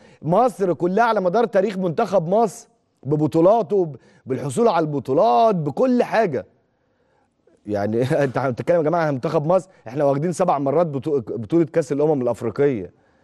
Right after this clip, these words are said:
بقى بقالنا أربعتاشر سنة مش موجودين. انتوا تخيلوا يا جماعة السبع بطولات دي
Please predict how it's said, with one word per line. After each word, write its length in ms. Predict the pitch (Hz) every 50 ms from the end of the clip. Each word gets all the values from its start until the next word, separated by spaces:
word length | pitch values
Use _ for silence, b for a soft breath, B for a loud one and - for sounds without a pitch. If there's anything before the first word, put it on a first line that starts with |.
| b b b b b b b b -
بقى 200 | - 113 117 123
بقالنا 200 | 143 170 185 190
أربعتاشر 440 | 175 165 165 156 147 185 180 160 160
سنة 240 | 135 - 180 185 190
مش 220 | 175 160 139 -
موجودين. 440 | 139 123 123 120 127 127 147 170 175
انتوا 180 | 147 123 - 120
تخيلوا 220 | 147 120 160 180 190
يا 60 | 170 175
جماعة 240 | 185 185 185 170 b b b b b b -
السبع 360 | 127 - - 202 208 202 165
بطولات 400 | 156 147 - 143 151 165 196 202
دي 300 | 160 143 165 202 214 196